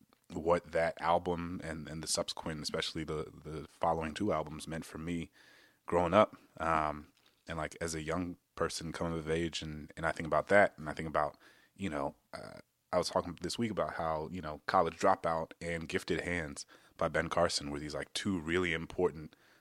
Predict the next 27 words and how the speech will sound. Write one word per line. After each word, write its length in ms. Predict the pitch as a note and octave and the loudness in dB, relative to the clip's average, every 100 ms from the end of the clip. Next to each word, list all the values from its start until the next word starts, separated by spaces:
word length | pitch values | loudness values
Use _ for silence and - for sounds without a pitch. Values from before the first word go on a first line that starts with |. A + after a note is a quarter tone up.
| _ - | _ 0
artifacts 720 | F2+ E2+ - D#2+ - - - _ | 4 4 2 -2 -2 -4 -8 _
of 160 | F2+ D#2+ | -2 0
my 160 | D#2+ D2+ | 0 0
childhood, 580 | - F2+ E2 D#2 D2+ - | 2 2 0 -2 -6 -6
and 180 | E2 D#2+ | -8 -2
now 220 | E2 E2+ | 4 4
the 100 | D#2 | 2
people 400 | - F2+ E2+ D2+ | -6 -6 -4 -4
who 120 | E2 | -4
created 460 | D2+ E2 E2 F2+ D#2+ | -8 -6 -2 -2 -2
them 280 | D2+ D2 C#2+ _ - _ _ _ _ - | -4 -6 -8 _ -20 _ _ _ _ -2
are 140 | D#2+ D#2 | 0 0
these 460 | D#2 D#2+ D#2 - - | -4 -6 -6 -6 -8
people 260 | - F#2 F2 | -4 0 2
I 80 | F2+ | 2
can't 240 | - F#2+ | 2 2
even 180 | G2 G2+ | 2 2
recognize 520 | A#2 - D#2 D2 D2 | 0 -2 -4 -4 -4
anymore. 380 | D2+ D2 C#2+ C#2 | -6 -6 -6 -6
And 140 | C#2+ | -6
it's, 300 | D2+ - - | -8 -4 -2
uh, 300 | D#2 D#2 D2+ - - - - _ _ | 0 2 0 -4 -20 -20 -20 _ _
it's 240 | - F2 - | -6 -2 0
just 220 | D#2+ - | 0 0
like, 220 | D#2+ D2+ _ _ _ _ _ _ _ _ _ _ | 0 -2 _ _ _ _ _ _ _ _ _ _
damn, 260 | - G2+ F#2 | 2 6 6
Ben, 360 | D2 F2+ G#2 | 6 4 4